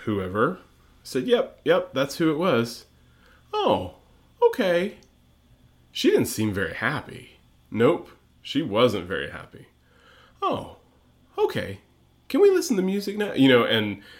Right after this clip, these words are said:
whereas if it had happened now, I mean, I would have just left him in the car. I would say, you know, "This is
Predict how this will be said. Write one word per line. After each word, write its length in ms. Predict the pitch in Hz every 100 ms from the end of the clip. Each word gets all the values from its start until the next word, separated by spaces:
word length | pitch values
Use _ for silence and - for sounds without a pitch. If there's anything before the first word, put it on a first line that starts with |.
| - -
whereas 420 | 120 120 110 98
if 120 | 110
it 120 | 147 143
had 100 | 104
happened 340 | 110 - 92
now, 320 | 107 107 87
I 60 | 87
mean, 140 | 90
I 100 | 87
would 120 | 123 98
have 80 |
just 160 | 92 -
left 200 | 98 -
him 100 | 90
in 60 | 69
the 60 |
car. 180 | - 113
I 120 | 98
would 100 | 92
say, 160 | 104 90
you 80 | 92
know, 80 | 92
"This 160 | 101
is 240 | 87 -